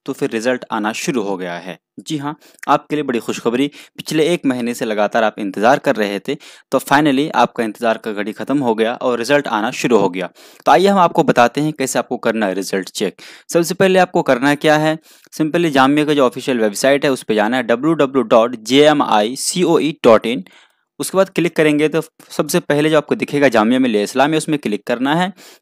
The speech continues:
क्लिक करने के बाद इस तरह का इंटरफेस शो करेगा। इस तरह का इंटरफेस जैसे ही शो करेगा, पेज स्क्रॉल करेंगे आप तो लेफ्ट साइड में एडमिशन जो है उसके नीचे लिखा हुआ आप देख सकते हैं, एडमिशन रिजल्ट दो हज़ार इक्कीस बाईस।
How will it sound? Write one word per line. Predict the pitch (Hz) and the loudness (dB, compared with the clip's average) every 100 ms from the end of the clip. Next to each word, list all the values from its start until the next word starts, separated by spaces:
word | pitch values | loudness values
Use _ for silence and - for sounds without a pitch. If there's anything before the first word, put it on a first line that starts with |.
| - | -4
क्लिक | 180 - | -4 0
करने | 156 139 | 2 2
के | 135 | 4
बाद | 151 | 4
इस | 165 | 2
तरह | - 127 | 0 2
का | 151 | 2
इंटरफेस | 143 135 113 98 | 0 -2 -2 -2
शो | 113 | -2
करेगा। | 101 101 101 | -2 -4 -6
इस | 110 - | -8 -6
तरह | 160 | -4
का | 160 | -2
इंटरफेस | 151 160 156 | -4 -6 -4
जैसे | 139 165 | -2 -2
ही | |
शो | 151 143 | 0 0
करेगा, | 117 110 135 190 - - - _ _ _ _ - - - - | 0 0 0 -2 -6 -14 -16 _ _ _ _ -14 -14 -6 2
पेज | 170 175 | 4 2
स्क्रॉल | - 180 196 | 2 2 4
करेंगे | 185 156 139 123 | 4 4 4 4
आप | 120 151 - | 2 2 0
तो | |
लेफ्ट | 131 123 165 - | -2 2 0 -2
साइड | - 131 127 | 0 2 2
में | 143 | -2
एडमिशन | 131 120 - 175 | -2 -2 0 -2
जो | 143 | 0
है | 135 | -2
उसके | 139 - | -2 -2
नीचे | 139 156 | -2 0
लिखा | 135 127 127 | -2 0 2
हुआ | |
आप | 147 | 2
देख | 131 127 | 2 -2
सकते | 120 - 107 | -2 -6 -8
हैं, | 92 - - - | -8 -12 -20 -4
एडमिशन | 156 160 175 190 | -2 -2 -2 0
रिजल्ट | 139 117 135 165 - - | 0 2 2 2 -12 -2
दो | 135 | 2
हज़ार | 127 120 127 - | 2 2 0 -2
इक्कीस | 131 - 151 170 123 | -12 -4 -2 -2 -4
बाईस। | 110 101 92 - | 2 2 2 -8